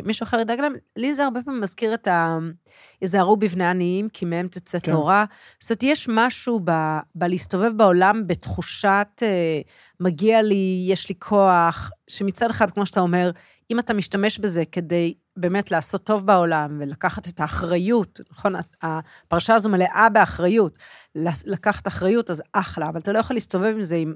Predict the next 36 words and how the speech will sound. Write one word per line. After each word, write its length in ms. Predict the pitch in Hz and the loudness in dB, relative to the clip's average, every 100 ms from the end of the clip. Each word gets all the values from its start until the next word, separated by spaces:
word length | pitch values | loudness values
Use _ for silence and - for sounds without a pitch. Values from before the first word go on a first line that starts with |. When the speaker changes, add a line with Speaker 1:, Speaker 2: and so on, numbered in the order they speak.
| - | -10
Speaker 1:
תחושה 380 | - 175 190 190 | -14 -8 -4 -2
של 180 | - | -4
כוח 280 | 185 190 175 | -6 -2 -2
שכאילו 440 | - - 170 170 156 - - - | -4 -10 -6 -4 -4 -10 -20 -20
הכל 260 | - - 202 | -6 0 2
אצלך, 400 | 190 - 165 - 175 165 | 0 -8 -6 0 2 0
ואתה 300 | 160 160 165 | -4 -8 -10
קטן 380 | - - 170 180 | -10 -6 -4 -2
עליך, 220 | 170 165 | -4 -6
ואתה 120 | 151 170 | -8 -8
יכול 180 | - | -4
לעשות 260 | 170 - 160 | -4 -6 -10
מה 100 | 165 | -10
שאתה 140 | - | -6
רוצה, 260 | 160 156 214 220 - - _ - | -8 -6 -6 -6 -10 -20 _ -8
שזה 200 | 185 214 | 0 4
אגב 200 | 233 277 | 4 2
מאוד 180 | 254 240 | 2 2
דומה 180 | 247 247 | 2 2
לעניין 280 | 226 208 | 0 -2
של 160 | 214 208 | -2 -2
הדבר 280 | 175 156 170 | -2 -2 -2
שקר. 400 | - 175 170 170 | -2 -4 -6 -10
זאת 40 | |
אומרת, 220 | - 147 | -12 -14
אני 80 | 170 | -12
חושבת 180 | - 196 | -10 -8
שגם 280 | 202 190 202 | -2 0 0
בעניין 300 | 190 180 190 | 0 -2 -4
הזה 140 | 180 | -6
של 160 | - 156 | -6 -8
הכוח, 640 | - - 247 185 - - - _ _ _ _ | -4 2 4 4 2 -8 -14 _ _ _ _
כמו 200 | - 202 | -2 0
השקר, 560 | 196 - 247 - 180 185 - _ _ | 0 0 -2 0 0 0 -6 _ _
זה, 180 | 160 170 185 _ - | -4 -2 -2 _ -10
זה, 320 | 185 170 170 | -6 -4 -4